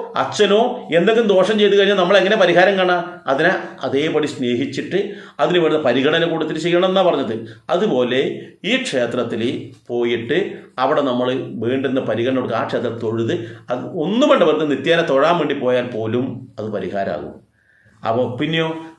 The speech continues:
അതിനെ പരമ-, അത് പത്ത് ഇരട്ടി, നമ്മൾ അന്ന് നമ്മുടെ എന്തെങ്കിലും തരത്തിൽ ഒരു ശതമാനമാണ് ദ്രോഹിച്ചെങ്കിൽ പത്ത് ഇരട്ടിയായിട്ട് നമ്മൾ അതിന് ഗുണം ചെയ്യുന്നിരിക്കട്ടെ. ആ ക്ഷേത്രം പുനരുദ്ധരിക്കാനും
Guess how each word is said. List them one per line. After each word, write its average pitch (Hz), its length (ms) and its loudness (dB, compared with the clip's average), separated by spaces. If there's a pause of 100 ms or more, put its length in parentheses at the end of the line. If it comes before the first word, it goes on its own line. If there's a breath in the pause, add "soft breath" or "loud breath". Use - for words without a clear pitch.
അതിനെ 131 200 2
പരമ-, 135 320 0
അത് 135 300 0
പത്ത് - 340 -2
ഇരട്ടി, 170 220 0
നമ്മൾ 147 200 0
അന്ന് 165 340 0
നമ്മുടെ 151 300 0
എന്തെങ്കിലും 147 520 0
തരത്തിൽ 151 180 -2
ഒരു 165 320 2
ശതമാനമാണ് 147 540 0
ദ്രോഹിച്ചെങ്കിൽ 135 480 0
പത്ത് 123 340 -4
ഇരട്ടിയായിട്ട് 135 840 0 (200 loud breath)
നമ്മൾ 143 160 2
അതിന് 139 140 2
ഗുണം 123 260 0
ചെയ്യുന്നിരിക്കട്ടെ. 123 680 -4 (180 loud breath)
ആ 131 60 2
ക്ഷേത്രം 135 380 0
പുനരുദ്ധരിക്കാനും 131 880 -2